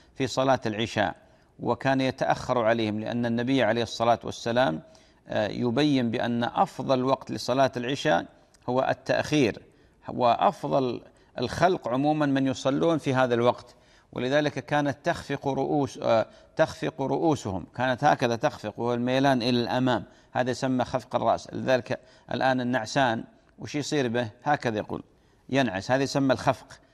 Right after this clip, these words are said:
تق-، يقول أنس: "كانت تخفق رؤوسهم". وجاء في حديث آخر كان قال: "ينا-، ولهم غطيط"، الغطيط الشخير، وهذا أحيانا قد يكون الإنسان يشخر في أول النوم، فال-، ال-، النوم الخفيف،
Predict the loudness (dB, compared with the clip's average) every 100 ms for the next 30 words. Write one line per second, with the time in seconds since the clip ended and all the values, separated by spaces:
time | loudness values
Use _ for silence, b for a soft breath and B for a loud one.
0 | b b -8 -6 -4 -2 0 2 2 0
1 | -4 b b _ -4 0 0 0 -2 -2
2 | -4 -2 0 0 -2 -10 B -6 -2 4
3 | 4 2 -2 -2 -2 2 4 4 2 0
4 | -4 b b _ -2 0 -2 2 2 2
5 | 0 -2 0 2 2 2 0 0 2 0
6 | -2 -14 _ _ -4 -2 0 -2 -4 -6
7 | -4 0 0 0 -6 b b -4 0 0
8 | 0 0 0 0 -2 -2 -2 -2 -2 -2
9 | 0 0 0 -2 2 2 2 -6 _ _
10 | _ -4 0 2 2 2 4 2 0 -8
11 | b b b _ 0 0 -2 -4 -4 -4
12 | -4 -2 -2 -2 0 2 0 0 0 0
13 | 0 -2 -6